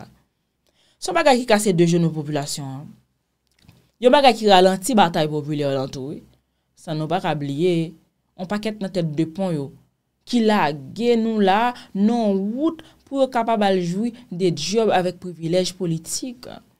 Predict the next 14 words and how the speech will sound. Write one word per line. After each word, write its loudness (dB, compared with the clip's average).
s -10
on -4
trayizon 0
ki -8
total -2
kapital. -4
E -4
pandan -6
tout -10
tan -4
sa, -4
gen -6
anpil -12
jounalis, -8